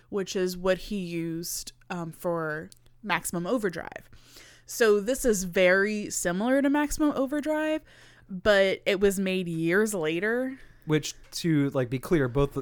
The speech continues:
Speaker 2: you and I love Maximum Overdrive.
Speaker 1: Yes.
Speaker 2: It's a great trash
Speaker 1: It's
Speaker 2: pick.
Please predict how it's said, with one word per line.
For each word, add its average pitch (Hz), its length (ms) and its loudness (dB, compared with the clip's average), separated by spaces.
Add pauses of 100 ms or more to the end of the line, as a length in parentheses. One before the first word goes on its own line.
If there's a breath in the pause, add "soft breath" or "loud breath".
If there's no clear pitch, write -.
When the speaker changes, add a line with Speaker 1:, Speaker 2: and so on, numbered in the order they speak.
Speaker 2:
you 147 180 2
and 127 100 0
I 123 120 0
love 120 360 -2
Maximum 107 440 -8
Overdrive. 107 540 -8
Speaker 1:
Yes. - 420 -2
Speaker 2:
It's - 100 -2
a 151 60 0
great 135 560 -2
trash 110 340 -6
Speaker 1:
It's 120 220 -6
Speaker 2:
pick. - 180 -12